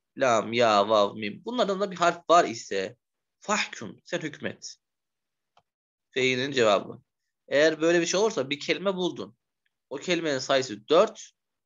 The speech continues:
Artı bu ha-, e, bu kelimelerden de, yani bu harflerden de bir harf var ise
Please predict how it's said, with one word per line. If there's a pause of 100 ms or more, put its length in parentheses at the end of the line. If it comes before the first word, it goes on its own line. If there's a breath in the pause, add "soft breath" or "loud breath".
(420)
Artı
bu
ha-,
e,
bu
kelimelerden
de,
yani
bu
harflerden
de
bir
harf
var
ise